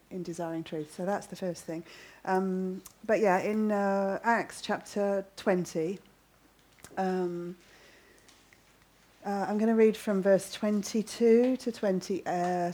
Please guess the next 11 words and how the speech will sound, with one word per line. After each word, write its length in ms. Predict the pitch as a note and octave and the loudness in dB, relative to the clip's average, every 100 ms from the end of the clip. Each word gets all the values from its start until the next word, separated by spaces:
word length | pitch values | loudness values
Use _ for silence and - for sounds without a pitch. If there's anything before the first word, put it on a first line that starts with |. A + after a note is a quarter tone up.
| - | -6
to 460 | - G3 F#3 F3+ E3+ - - | -4 -2 0 -2 -6 -10 -10
twenty, 340 | G3 F3+ - - | -4 -4 -6 -6
to 120 | G#3 | -6
thirty-eight, 640 | F#3+ A3 G#3 F#3 D#3 D3 - | 0 0 0 0 -2 -2 -6
sorry. 360 | F#3+ D#3+ D#3+ - - - - | -6 -6 -6 -10 -20 -20 -4
Acts 240 | A3+ F#3+ - | -4 -4 -6
chapter 320 | A#3 - A3+ | -6 -4 -8
twenty, 800 | A3 F#3 E3 D#3+ E3+ D#3+ F3 F3 | -8 -8 -6 -6 -4 -4 -6 -10
twenty-two 680 | - G3 F#3+ F#3 - F3+ E3 | -8 -8 -6 -10 -8 -6 -6
to 120 | E3 F3 | -8 -10
thirty-eight. 920 | F3 D#3+ - D#3 D#3+ D#3 D#3+ - | -8 -8 -8 -8 -6 -6 -8 -12